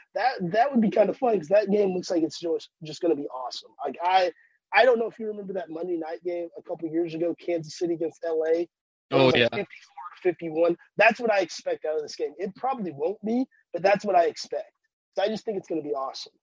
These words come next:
Speaker 1: Like, I, I don't think I've ever been this fired up about, like, a regular season N F L game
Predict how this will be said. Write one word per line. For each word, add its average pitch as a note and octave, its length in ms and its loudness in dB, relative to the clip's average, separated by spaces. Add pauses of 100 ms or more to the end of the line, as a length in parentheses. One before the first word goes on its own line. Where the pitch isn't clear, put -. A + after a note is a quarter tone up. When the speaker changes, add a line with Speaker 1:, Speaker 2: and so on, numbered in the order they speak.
(140)
Speaker 1:
Like, E3+ 180 2
I, - 640 0
I - 20 10
don't C#4 140 6
think A#3+ 100 -6
I've A3 240 2
ever G#3 180 -2
been G3 200 -2
this E3+ 180 -10
fired D#3+ 400 -6
up D#3+ 180 -8 (100)
about, D#3 220 -6
like, D#3 220 -6
a C#3+ 120 -4 (100)
regular F3+ 480 2
season D#3+ 420 -4
N D#3+ 100 4
F D3+ 160 -2
L D3+ 140 0
game C3 320 -2